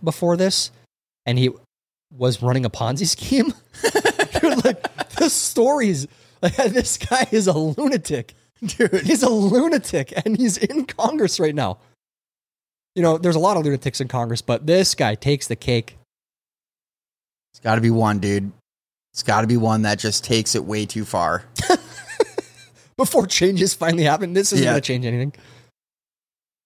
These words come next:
Speaker 1: All right. Uh, Google's parent, this is from C N N, Google's parent company Alphabet is eliminating about twelve thousand jobs, or six percent of its workforce,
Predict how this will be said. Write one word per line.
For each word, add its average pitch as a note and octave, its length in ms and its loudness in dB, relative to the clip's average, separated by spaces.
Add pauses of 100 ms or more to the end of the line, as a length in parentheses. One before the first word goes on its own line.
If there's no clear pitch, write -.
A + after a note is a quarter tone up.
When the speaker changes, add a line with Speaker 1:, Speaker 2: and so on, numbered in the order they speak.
(160)
Speaker 1:
All C#3+ 220 2
right. G#2 480 0
Uh, C#3 320 2
Google's F3+ 640 2
parent, F3 300 -2
this D3+ 100 -2
is - 20 -6
from C#3+ 120 -4
C - 160 0
N D#3 80 0
N, C3 120 0
Google's D3+ 240 2
parent D#3+ 280 -2
company D3 240 -2
Alphabet D3 360 0
is C3 120 0
eliminating D3 440 2
about C3+ 220 0
twelve E3+ 420 0
thousand E3+ 540 0
jobs, F3 480 2
or C#3 180 0
six - 340 0
percent D#3+ 500 -2
of C#3+ 160 -2
its C3 100 -2
workforce, C#3+ 680 0